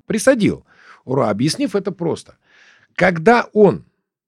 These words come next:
набирает очки и продолжает, по-русски говоря, срать в обороне, да, то я на это закрываю глаза. Но если он не набирает очки и продолжает это делать, и, то есть нарушает правила,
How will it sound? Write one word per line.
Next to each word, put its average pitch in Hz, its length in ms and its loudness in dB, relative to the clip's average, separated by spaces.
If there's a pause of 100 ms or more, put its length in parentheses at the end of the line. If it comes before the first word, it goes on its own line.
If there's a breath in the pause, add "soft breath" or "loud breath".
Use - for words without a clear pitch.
(160)
набирает 127 540 -2
очки 113 340 -8
и 101 220 -12
продолжает, 113 760 -4
по-русски 123 460 -6
говоря, 98 340 -4
срать 117 460 -4
в 104 40 -8
обороне, 147 640 -2
да, 175 280 0 (440 soft breath)
то 185 440 4
я 180 200 4
на 254 100 6
это 220 160 2
закрываю 196 420 0
глаза. 175 460 -2
Но 139 140 -2
если 190 300 0
он 165 140 0
не 208 280 6
набирает 156 500 2
очки 127 360 -4
и 139 180 -2
продолжает 165 680 4
это 139 200 0
делать, 123 460 -2
и, 110 440 -2
то 110 80 -6
есть 107 160 -6
нарушает 160 540 2
правила, 123 640 0